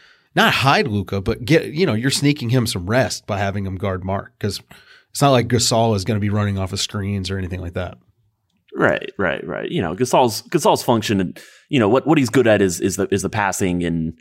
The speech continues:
Speaker 2: you know, his, his offensive function is, is by far his passing and, and his spacing at this point, and
Speaker 1: Mm-hmm.
Speaker 2: who guards him is not really gonna affect either of those directly.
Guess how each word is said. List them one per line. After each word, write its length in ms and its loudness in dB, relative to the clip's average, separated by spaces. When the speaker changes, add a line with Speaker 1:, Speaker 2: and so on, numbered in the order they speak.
Speaker 2:
you 120 -4
know, 80 2
his, 180 2
his 140 2
offensive 340 2
function 320 2
is, 140 0
is 180 0
by 240 0
far 220 2
his 100 -4
passing 460 -2
and, 120 -2
and 120 -4
his 100 -4
spacing 380 -4
at 80 -12
this 160 -6
point, 320 -4
and 320 -6
Speaker 1:
Mm-hmm. 300 -8
Speaker 2:
who 180 4
guards 320 4
him 260 0
is 140 0
not 240 2
really 180 2
gonna 160 -2
affect 540 -2
either 280 -4
of 120 -10
those 200 -4
directly. 800 -10